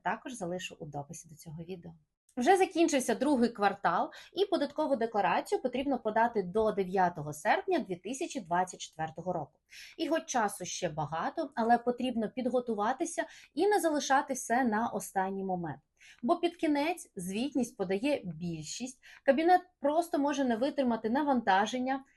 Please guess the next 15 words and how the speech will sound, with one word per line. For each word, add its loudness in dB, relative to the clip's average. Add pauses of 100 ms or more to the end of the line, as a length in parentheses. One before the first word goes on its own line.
(200)
він 0
ляже, 2
і -2
у 2
вас 0
не 2
буде 0
можливості -4
подати 0
звітність -10
вчасно. -10 (440)
Тому -2
краще 4
робити 0
заздалегідь. -4